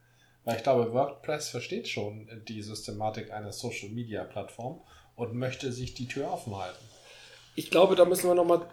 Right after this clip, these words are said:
Speaker 2: differenzieren zwischen der Software WordPress, die du nutzt, und wordpress dot com als Angebot auf Basis der To-, der Software. Ich bin mir nicht sicher, aber ich könnte mir vorstellen, dass die halt, ähm,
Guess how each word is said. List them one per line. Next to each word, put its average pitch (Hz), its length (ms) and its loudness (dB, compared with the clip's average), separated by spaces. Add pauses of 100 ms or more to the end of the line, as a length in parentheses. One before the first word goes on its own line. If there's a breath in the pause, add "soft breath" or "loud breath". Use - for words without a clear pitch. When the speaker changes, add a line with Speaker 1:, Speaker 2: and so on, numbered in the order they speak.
Speaker 2:
differenzieren 160 500 -2
zwischen 160 240 -2
der 135 80 4
Software 180 500 0
WordPress, 175 500 0
die 156 140 -6
du 143 140 0
nutzt, - 460 -2 (600 loud breath)
und 156 280 4
wordpress 160 460 6
dot - 260 0
com 156 320 2
als - 340 -2
Angebot 170 600 4
auf - 240 -4
Basis 156 440 8
der - 200 -2
To-, - 140 -8 (100)
der 127 160 2
Software. 143 580 2 (340)
Ich - 140 -6
bin 170 140 10
mir 170 100 12
nicht 151 140 6
sicher, 180 240 6
aber 185 100 6
ich 165 120 -2
könnte 165 180 6
mir 151 140 0
vorstellen, 165 480 0 (420 loud breath)
dass - 340 0
die 165 320 -2
halt, 156 580 4
ähm, 135 640 -2